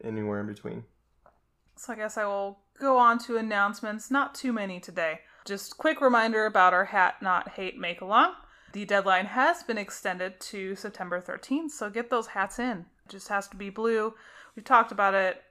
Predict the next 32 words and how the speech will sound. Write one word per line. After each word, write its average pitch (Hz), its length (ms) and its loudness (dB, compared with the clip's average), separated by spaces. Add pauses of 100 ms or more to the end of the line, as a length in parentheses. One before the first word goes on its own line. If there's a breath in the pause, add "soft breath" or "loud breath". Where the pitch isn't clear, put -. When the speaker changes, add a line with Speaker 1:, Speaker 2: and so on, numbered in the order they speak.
(180)
Speaker 2:
a 202 60 -6
little 202 440 -2
bit 185 380 -2
on 170 340 -6
other 180 180 -2
podcast 170 840 -6
episodes. 190 580 -2
Otherwise, 185 300 0
you 185 60 -12
can 196 120 -8
check 180 220 -8
our 175 140 0
website, 170 500 -2 (120)
but - 140 -4
make 180 180 -6
sure - 160 -14
to 180 60 -14
use 175 220 -14
the 190 80 -12
hashtags 208 560 0
we 190 100 -10
have 170 240 -6
on 165 240 -8
there. 294 260 -2 (600)
Feel 233 160 -2
free 233 260 -2
to 233 120 -10
message 214 340 -4
us 208 260 0
anywhere, 208 600 -4 (220)
email 202 320 -2
us 202 340 -4